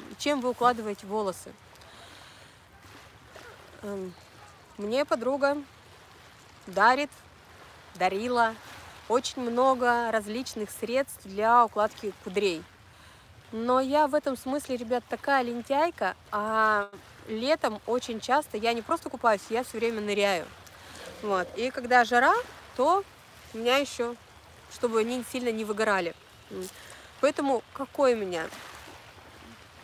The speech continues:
средство для укладки? Солевые ванны. <laughs> Вот. Э, искупался, вот они высохли, как высохли. Да, они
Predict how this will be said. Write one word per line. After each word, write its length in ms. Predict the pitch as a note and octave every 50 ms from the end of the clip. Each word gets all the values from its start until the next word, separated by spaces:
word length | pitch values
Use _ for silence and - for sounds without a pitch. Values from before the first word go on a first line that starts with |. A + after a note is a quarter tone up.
| - - - - - - - - - - - - - - - - - - - - - - - - - - - - - - - - - - - - - - - - -
средство 360 | A#3+ B3 A#3 - - - F#3+
для 200 | F3+ G3 G#3 G3+
укладки? 500 | F#3 - G#3 G3+ F#3 F3+ - - E3 D#3 - - - - - - - - - - - - - - - - - - -
Солевые 400 | A3+ A3 A#3 A#3+ C#4 E4+ F#4 E4+
ванны. 400 | C#4 C4+ C4+ B3+ B3 A#3 A3 A3 -
<laughs> 60 | - - - - - - D#4 - - - - - - - - - - - - - - - - - - - -
Вот. 320 | A#3+ A3 G#3+ G3+ F#3 F#3+ - - -
Э, 600 | - - - - G3+ G3 G3 G3 F#3 F#3+ - C#2+ - - - - - - - - - - - - - - - - - - - - - - - - - -
искупался, 840 | A3 - - - A#3 - D#4+ E4+ F#4+ F4+ - - E4 D4 C#4 C#4 B3+ G#3+
вот 160 | A3 G#3+ -
они 300 | A3 A3 A3 G#3+ G#3 G3
высохли, 540 | G3 G3+ A3+ D#4+ F4 - E4+ - - D#4 D4+
как 220 | - D4 C4 -
высохли. 680 | C4 C4+ C#4+ C4+ - C4 A#3+ - B3+ A#3+ A#3+ A3 A3 G#3 -
Да, 180 | G#3 A3+ A3+ G#3+
они 220 | G#3 G3+ G3+ G3+